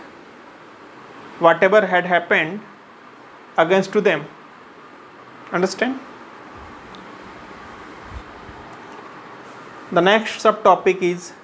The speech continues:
the next subtopic is showing solidarity.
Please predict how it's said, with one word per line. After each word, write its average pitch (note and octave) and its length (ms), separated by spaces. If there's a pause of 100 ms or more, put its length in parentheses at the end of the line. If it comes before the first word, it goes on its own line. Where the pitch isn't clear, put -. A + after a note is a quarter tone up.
(4000)
the E3 100
next G#3 280
subtopic G3+ 600
is D#3+ 320 (340)
showing G#3+ 560 (960)
solidarity. G3 880